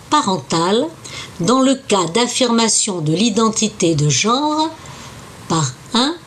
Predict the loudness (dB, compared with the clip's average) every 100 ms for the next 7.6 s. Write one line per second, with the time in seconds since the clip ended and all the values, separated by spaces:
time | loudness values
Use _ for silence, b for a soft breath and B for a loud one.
0 | -10 0 4 4 4 2 2 2 2 0
1 | -4 -6 -6 -10 -16 B B B B 2
2 | 2 0 -6 0 2 4 4 4 2 -2
3 | -4 -2 0 0 2 0 0 -4 -4 -8
4 | -14 -20 -18 -18 -4 -2 0 2 2 2
5 | -2 -2 0 2 2 2 0 -6 B B
6 | 0 2 2 2 2 2 -2 -2 -2 0
7 | -2 -2 -6 -12 -6